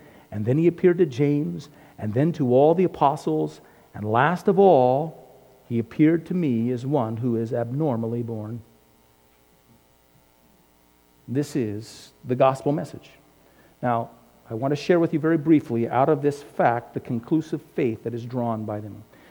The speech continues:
You'll see that every time in the book of Acts where a message is preached,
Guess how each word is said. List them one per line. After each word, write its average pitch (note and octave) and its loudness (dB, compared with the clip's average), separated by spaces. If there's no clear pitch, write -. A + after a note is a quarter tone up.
You'll C3 -2
see C#3 0
that B2 2
every C3 2
time C3+ 0
in B2+ 0
the B2+ 0
book C3+ -2
of D#3+ 0
Acts D3+ 2
where B2+ 2
a B2 4
message C#3+ -2
is D3+ -6
preached, - -2